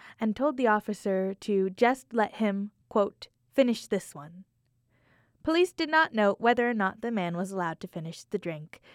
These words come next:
before the officer arrested him for shoplifting. The second man was not found. The man they did find had a Pima County warrant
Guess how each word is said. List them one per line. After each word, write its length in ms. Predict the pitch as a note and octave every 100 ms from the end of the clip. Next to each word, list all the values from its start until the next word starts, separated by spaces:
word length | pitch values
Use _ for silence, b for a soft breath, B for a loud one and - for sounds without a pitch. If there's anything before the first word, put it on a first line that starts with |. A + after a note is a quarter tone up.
| b -
before 320 | A3 C4+ C4+
the 120 | C4+
officer 420 | A#3+ G#3+ - G#3 -
arrested 420 | A3+ F3+ - E3+
him 160 | E3+
for 100 | E3
shoplifting. 840 | F3 F3 D#3+ - E3+ _ - F#3+ G3+ _ _ _ _ b b b -
The 80 | B3+
second 300 | D#4+ - -
man 360 | B3+ B3+ B3+ -
was 160 | - G#3
not 240 | G3 F#3
found. 520 | - F#3 D#3+ E3+ F#3+ _ _ _ _ _ _ _ B B B
The 80 | C4
man 180 | B3 A3+
they 120 | G3+
did 200 | A#3+ A#4
find 480 | - F#3+ F3 F3 - b b
had 160 | - A3+
a 40 |
Pima 300 | A3 D#4+ E4
County 380 | E4 C4 B3+ A#3+
warrant 480 | G#3 A#3+ D4+ C#4+